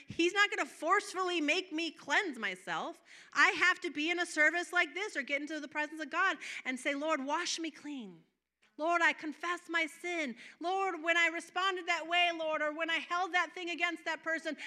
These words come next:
Lord, cleanse me from that. I, I ask you, I repent if that was displeasing to you. I ask you to forgive me from all unrighteousness. Cleanse me, wash me clean, Lord. Purge me from anything that's displeasing to you." You have to do the maintenance. You have to welcome him to do that.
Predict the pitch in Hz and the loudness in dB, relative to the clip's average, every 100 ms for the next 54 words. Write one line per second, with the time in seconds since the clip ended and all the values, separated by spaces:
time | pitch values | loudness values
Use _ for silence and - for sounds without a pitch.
0 | - 349 392 392 - 370 392 427 403 370 | -8 -2 0 0 -4 2 4 4 0 -2
1 | 381 349 359 320 302 254 247 294 277 285 | -4 -2 -4 -2 0 -2 0 -4 -2 -2
2 | 311 330 320 - 311 277 277 277 302 302 | 0 0 -2 -2 -2 0 -2 -4 -6 -6
3 | 285 - - 269 294 277 262 294 - 302 | -8 -16 -16 -10 -6 -6 -8 -14 -12 -12
4 | 277 254 247 254 262 233 226 240 - 220 | -10 -10 -8 -8 -8 -6 -6 -8 -12 -14
5 | - 202 190 247 254 226 220 196 202 202 | -14 -16 -10 -6 -6 -8 -10 -12 -14 -18
6 | 185 190 185 170 175 - - _ 170 _ | -16 -16 -16 -18 -20 -20 -20 _ -20 _
7 | - - _ - 254 254 254 240 233 220 | -20 -20 _ -14 -6 -4 -4 -8 -10 -12
8 | 220 233 226 - 220 220 - _ 208 214 | -10 -12 -12 -16 -16 -18 -20 _ -14 -12
9 | 208 196 185 175 - - _ - 254 285 | -12 -14 -16 -20 -20 -20 _ -12 -6 0
10 | 294 247 247 247 233 226 233 233 226 226 | 0 0 -6 -12 -12 -12 -10 -12 -10 -12
11 | 214 - - 208 - - 226 - - 214 | -12 -16 -18 -18 -18 -16 -16 -16 -12 -12
12 | 208 196 - 202 196 180 - - 226 269 | -12 -16 -14 -12 -10 -12 -18 -12 -6 -4
13 | 285 294 - 240 240 220 208 208 180 180 | -4 -6 -14 -14 -12 -10 -10 -10 -12 -12
14 | 208 - 220 226 226 202 208 208 220 190 | -14 -10 -8 -8 -12 -10 -10 -12 -14 -14
15 | 190 175 180 180 170 165 147 | -14 -14 -16 -12 -12 -12 -14